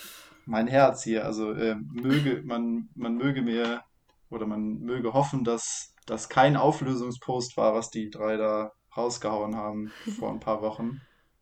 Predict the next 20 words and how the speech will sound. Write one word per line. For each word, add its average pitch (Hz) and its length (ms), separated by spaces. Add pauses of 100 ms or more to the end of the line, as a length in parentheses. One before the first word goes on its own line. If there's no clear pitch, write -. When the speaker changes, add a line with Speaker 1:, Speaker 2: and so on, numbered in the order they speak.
(140)
Speaker 1:
Also, 117 240
sie 117 80
Speaker 2:
Ja. 110 60
Speaker 1:
haben 113 80
ja 110 140
gesagt, 110 380
dass - 140
die 113 200
nicht 120 340
wissen, 123 260
wie 117 60
es 113 100
weitergeht 117 480
und 113 160 (160)
das - 180
jetzt - 440
quasi 110 400 (440)
wieder 127 580 (180)
bis 120 180
auf 110 440